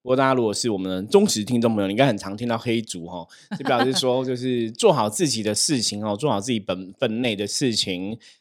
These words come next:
Speaker 1: 不要过度干涉别人的事情，不要多管闲事吼。那与人相处的话，自然就可以这个平安吉祥的度过。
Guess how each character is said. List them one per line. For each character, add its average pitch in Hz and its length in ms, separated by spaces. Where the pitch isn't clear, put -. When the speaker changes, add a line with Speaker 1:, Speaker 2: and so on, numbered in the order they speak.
Speaker 1:
不 - 80
要 123 140
过 123 200
度 120 300
干 117 320
涉 104 380
别 95 180
人 98 100
的 98 140
事 110 160
情， 98 140
不 101 40
要 107 160
多 107 160
管 110 240
闲 92 240
事 104 280
吼。 107 240
那 110 260
与 95 100
人 98 160
相 139 240
处 110 120
的 98 40
话， 107 160
自 - 140
然 95 120
就 107 120
可 104 120
以 87 220
这 98 80
个 90 240
平 107 260
安 139 160
吉 110 220
祥 101 260
的 101 140
度 113 320
过。 101 400